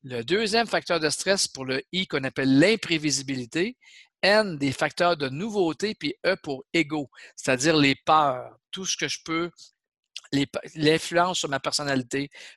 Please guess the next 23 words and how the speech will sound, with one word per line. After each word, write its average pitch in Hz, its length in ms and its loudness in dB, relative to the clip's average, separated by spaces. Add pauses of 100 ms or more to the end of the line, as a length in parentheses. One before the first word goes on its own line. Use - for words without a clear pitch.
peur 156 160 4
de 156 60 4
décevoir, 135 800 2
peur 165 180 4
de 143 100 2
pas 143 180 2
atteindre 143 200 0
mes 135 160 -4
objectifs, 127 560 -2 (420)
euh, 131 280 -8
peur 170 280 4
de 151 80 0
l'erreur, 143 680 4
peur 160 240 4
de 139 100 -4
l'échec, 135 380 -2 (100)
et 156 100 0
cetera. 165 400 2 (440)
Alors, 147 320 4
quand 226 140 4
ces 156 200 2
quatre - 280 0
facteurs-là, 156 680 2